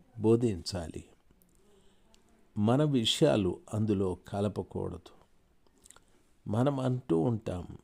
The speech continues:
మేమెంత గొప్పవారో, మేము ప్రార్థిస్తే అది జరుగుతుంది, ఇది జరుగుతుంది,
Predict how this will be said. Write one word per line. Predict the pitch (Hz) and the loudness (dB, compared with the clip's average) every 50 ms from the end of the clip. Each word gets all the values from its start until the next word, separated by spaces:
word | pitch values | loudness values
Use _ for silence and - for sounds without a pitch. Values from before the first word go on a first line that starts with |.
| _ _ _ _ - | _ _ _ _ -4
మేమెంత | 98 104 107 104 95 98 101 107 110 - 135 | -2 -2 0 0 0 -2 -4 -4 -4 -4 -4
గొప్పవారో, | 117 92 90 98 101 92 - - 110 110 107 98 95 92 - 85 87 85 - - - _ _ _ _ - - - - - - - - | -4 -2 -2 -4 -4 -4 -4 -4 -2 0 0 0 0 -2 -4 -6 -8 -10 -10 -14 -20 _ _ _ _ -20 -20 -20 -20 -20 -20 -18 -8
మేము | 120 107 107 104 101 95 90 87 - - - _ _ _ _ _ _ _ _ _ - | -2 0 2 2 2 0 -2 -6 -6 -10 -16 _ _ _ _ _ _ _ _ _ -8
ప్రార్థిస్తే | - 107 107 110 113 107 101 107 104 95 - - - 101 | -4 0 0 0 0 -2 -4 -4 -4 -4 -6 -8 -8 -6
అది | 98 95 101 104 104 104 | -4 -4 -4 -4 -4 -4
జరుగుతుంది, | 95 104 113 98 98 92 92 92 - - 95 95 95 95 98 | 0 0 0 2 2 0 -2 -4 -6 -6 -6 -6 -4 -4 -4
ఇది | 92 95 92 101 107 104 | -4 -4 0 0 0 0
జరుగుతుంది, | 98 - 101 101 95 98 95 92 87 - - 101 92 92 - - - - | -2 -4 -6 -4 -4 -4 -6 -6 -6 -6 -8 -6 -6 -6 -8 -8 -12 -12